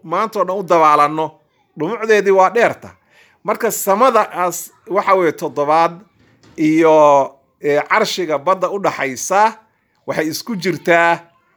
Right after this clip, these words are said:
ما بين السماء والأرض. Ay macnaha sidii hore oo kale, kham-, مسيرة خمسمائة سنة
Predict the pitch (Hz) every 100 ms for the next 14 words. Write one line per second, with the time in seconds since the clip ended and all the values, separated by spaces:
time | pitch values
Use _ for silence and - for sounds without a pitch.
0 | _ _ _ - 143 165 160 180 156 -
1 | 147 139 123 120 110 - 151 151 143 196
2 | 214 - 233 185 170 147 147 127 165 160
3 | 147 147 196 175 160 143 131 147 143 -
4 | 110 131 107